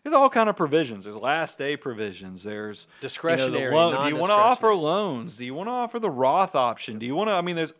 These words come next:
Speaker 1: all kind of crazy ch-, choices that
Speaker 2: You
Speaker 1: you'll
Speaker 2: gotta pick
Speaker 1: get.
Speaker 2: the investments.
Speaker 1: What type of employees do you wanna exclude? Statutory employees, you know, temporary employees, age restrictions. I mean, there's all kind of provisions that you can put into these things.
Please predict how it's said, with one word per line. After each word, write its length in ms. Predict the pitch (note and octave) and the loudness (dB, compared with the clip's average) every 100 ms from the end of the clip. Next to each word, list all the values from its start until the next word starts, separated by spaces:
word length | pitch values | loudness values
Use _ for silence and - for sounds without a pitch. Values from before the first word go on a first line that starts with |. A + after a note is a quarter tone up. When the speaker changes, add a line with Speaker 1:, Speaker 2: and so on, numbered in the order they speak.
| - | -18
Speaker 1:
all 200 | A3+ D#4 | -14 -14
kind 240 | - A#3+ | -10 -8
of 80 | G#3 | -8
crazy 720 | - - F3 G3+ G3 F3+ F3 | -10 -6 -4 -4 -6 -6 -8
ch-, 220 | - - D3 | -10 -14 -12
choices 460 | - F3+ E3+ D#3+ C3+ | -6 -4 -4 -8 -8
that 180 | B2+ - | -8 -6
Speaker 2:
You 60 | |
Speaker 1:
you'll 80 | C#3+ | -6
Speaker 2:
gotta 100 | B2+ | -6
pick 140 | - D#3 | -4 -2
Speaker 1:
get. 100 | C3+ | 0
Speaker 2:
the 120 | D3+ | -2
investments. 640 | B2 C#3 D#3 A#2 - - | -2 -4 -4 -10 -14 -6
Speaker 1:
What 120 | D#3+ G3 | -2 2
type 220 | B3+ B3 | 2 0
of 140 | A#3+ | 0
employees 540 | A3+ G#3 E3+ G#3 G#3+ D3 | -2 0 0 2 2 -4
do 60 | |
you 80 | B2+ | -8
wanna 180 | B2+ D3+ | -6 -6
exclude? 760 | E3+ D#3 - F#3 A#3+ C3+ G#2 G#2 | -6 -8 -6 -4 -2 -4 -6 -16
Statutory 720 | - A#2+ D#3 F3 - D3 C3+ | -8 -6 -6 -6 -6 -4 -4
employees, 640 | A2+ G#2+ A#2+ A2+ G2+ G2 G2+ | -6 -6 -6 -6 -8 -14 -12
you 140 | A#2+ | -8
know, 180 | B2 A#2+ | -4 -4
temporary 400 | A#2+ B3 A#3+ E3+ | -2 -2 0 0
employees, 400 | C3 C3+ A#2+ A2+ - | 0 -4 -4 -6 -8
age 340 | A3+ E4 B3+ | -2 -2 -2
restrictions. 680 | F#3 D3 - C3 - B2 F2+ | -4 -6 -2 -4 -4 -8 -4
I 60 | F3 | -4
mean, 100 | G3 | -2
there's 160 | F#3+ - | -4 -4
all 240 | G3 C4 | -2 -2
kind 240 | B3+ A#3+ G#3+ | -2 -2 -2
of 160 | F#3+ | -2
provisions 840 | - D3+ B2+ E3 D3+ C#3 B2 A#2+ - - - _ | -4 -4 -2 -2 -2 -4 -6 -8 -12 -16 -20 _
that 160 | C#3 - | -12 -10
you 60 | |
can 160 | F3+ D#3+ | -8 -10
put 220 | - G#3 | -4 -2
into 140 | G3+ F#3+ | -2 -4
these 240 | D3+ B2+ | -6 -6
things. 280 | C#3 B2+ | -8 -8